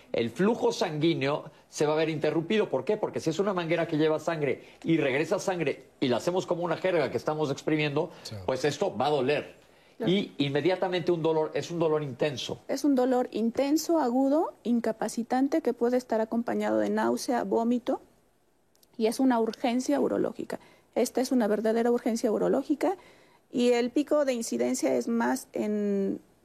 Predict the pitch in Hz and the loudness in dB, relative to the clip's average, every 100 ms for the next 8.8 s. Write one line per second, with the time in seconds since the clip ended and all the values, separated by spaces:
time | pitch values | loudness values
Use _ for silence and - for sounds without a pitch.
0 | - 220 220 - - 233 - 202 185 269 | -6 -4 -2 -2 -2 -2 0 -2 -2 -2
1 | 277 269 254 262 247 233 233 240 208 202 | 0 0 0 0 2 2 0 -2 -4 0
2 | 208 208 - - 196 180 170 - - - | -2 -2 -8 -6 -2 0 0 -4 -20 -20
3 | _ _ _ - 196 190 202 190 - 233 | _ _ _ -2 2 2 2 0 0 2
4 | 220 208 233 - 214 208 214 233 220 226 | 2 0 -2 -4 -6 -2 -2 -2 -2 0
5 | 233 208 190 190 214 226 233 240 233 - | 0 0 -2 -4 -4 -2 -2 -2 -2 0
6 | 247 254 269 - - - 208 220 226 233 | 2 2 0 -4 -12 -6 -4 -2 0 0
7 | 208 226 214 226 208 208 - - 214 214 | 0 -2 -2 -2 -2 -2 -2 -4 -4 -2
8 | 202 196 208 185 180 - - | -2 -2 -4 -4 -4 -4 -8